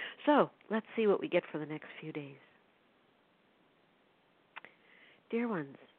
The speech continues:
this is not a day to worry about the future or to worry about the past. Today is today.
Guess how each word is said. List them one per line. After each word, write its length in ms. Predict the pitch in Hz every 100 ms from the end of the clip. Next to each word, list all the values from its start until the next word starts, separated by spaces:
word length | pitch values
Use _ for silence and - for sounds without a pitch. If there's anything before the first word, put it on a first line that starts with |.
| _ _ _ _ _ _ _ _ _ _ _ _ _ _ _ _ _ _ _ _ - - - - - - -
this 140 | 269 277
is 120 | 311 302
not 320 | 247 226 214
a 100 | 196
day 580 | 151 156 147 147 143 156 _ - - - _ -
to 100 | 220
worry 600 | 180 180 185 190 196 -
about 360 | 175 156 156 156
the 60 | - -
future 440 | 160 151 - 147 175 _ _ _ _ _ _ _ _ _ _ _ _ - - - - -
or 180 | 233 240
to 140 | -
worry 380 | 214 202 202 202
about 280 | 196 165 151
the 80 | -
past. 320 | - 175 151 - - - - _ _ _ _ _ _ _ _ _ _ _ _ - - _ _ -
Today 460 | 226 226 226 233 -
is 180 | 196 190 - -
today. 420 | 180 208 233 196